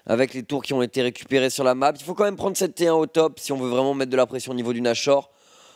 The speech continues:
Sans, c'est quand même assez délicat. Mais, euh, ça devrait pas tarder, Ellie. Et on voit un L G D justement qui se repositionne au top. On veut sauvegarder cette tour parce qu'ils savent que sinon,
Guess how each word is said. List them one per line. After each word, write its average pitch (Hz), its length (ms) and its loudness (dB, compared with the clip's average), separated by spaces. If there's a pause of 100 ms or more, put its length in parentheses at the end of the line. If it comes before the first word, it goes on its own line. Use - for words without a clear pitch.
Sans, - 240 0
c'est 143 160 -6
quand 135 100 0
même 131 160 -2
assez 151 240 0
délicat. 143 540 2 (1800)
Mais, 131 220 2
euh, 120 80 4
ça 123 140 -8
devrait 143 220 0
pas 190 120 -2
tarder, 160 460 0 (840)
Ellie. 127 400 0 (680)
Et 113 120 -2
on 117 100 -2
voit 113 220 2
un - 40 0
L 107 60 -4
G 107 100 -8
D 135 120 -2
justement 127 320 -6
qui - 80 -10
se - 80 -6
repositionne 127 500 -2
au 117 80 -2
top. 139 320 2
On 117 140 -8
veut 139 240 0
sauvegarder 113 500 -2
cette 110 260 -8
tour 123 240 -2
parce 104 140 -8
qu'ils - 140 -10
savent 131 160 2
que - 100 -14
sinon, 139 460 -4